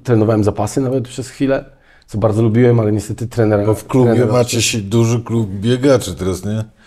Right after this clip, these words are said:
Speaker 2: Budka
Speaker 1: Tak,
Speaker 2: biega,
Speaker 1: tak, tak,
Speaker 2: Tusk
Speaker 1: ale
Speaker 2: biega,
Speaker 1: wydaje mi się, że to
Speaker 2: Rycha biega.
Speaker 1: wydaje mi się, że te pokusy, co dzie-, dzisiejszego życia, ym, od, od, odciągają od aktywności fizycznej i my sobie z tym nie poradziliśmy. Ani infrastruktura sportowa,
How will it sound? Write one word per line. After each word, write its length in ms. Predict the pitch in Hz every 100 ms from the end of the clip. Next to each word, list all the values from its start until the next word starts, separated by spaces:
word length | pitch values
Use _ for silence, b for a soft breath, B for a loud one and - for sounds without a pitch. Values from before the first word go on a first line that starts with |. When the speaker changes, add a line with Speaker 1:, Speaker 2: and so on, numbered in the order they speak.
| b -
Speaker 2:
Budka 400 | 90 135 123 113
Speaker 1:
Tak, 140 | 110
Speaker 2:
biega, 260 | 101 110 117
Speaker 1:
tak, 200 | 101 123
tak, 340 | 123 95 90 -
Speaker 2:
Tusk 200 | 135 131
Speaker 1:
ale 180 | 143 143
Speaker 2:
biega, 340 | 123 123 117 131
Speaker 1:
wydaje 160 | 143
mi 60 | 156
się, 100 | 143
że 80 | 131
to 80 | 170
Speaker 2:
Rycha 120 | 120
biega. 440 | 107 113 107 123
Speaker 1:
wydaje 220 | 127 135 147
mi 60 |
się, 120 | 143
że 100 | 127
te 100 | 120
pokusy, 720 | 127 123 131 151 147 135 127 120 - 113 143 127 - 117
co 120 | -
dzie-, 180 | 113 - 120
dzisiejszego 540 | 107 - 131 156 131
życia, 360 | 113 110 123 127 143 - _ _
ym, 1300 | 131 123 123 120 123 123 123 120 120 120 120 123 123 123 - -
od, 220 | 120 120
od, 200 | - 143
odciągają 600 | - 120 - 131 151 131
od 100 | 110
aktywności 440 | 101 - 107 101 107
fizycznej 520 | 104 95 98 120 120
i 60 | 117
my 120 | 123
sobie 200 | 143 131
z 40 |
tym 180 | - 123
nie 100 | 143
poradziliśmy. 640 | 135 117 113 135 101 92 107
Ani 140 | 139
infrastruktura 640 | 123 113 101 110 - 127
sportowa, 520 | 117 - 107 120 110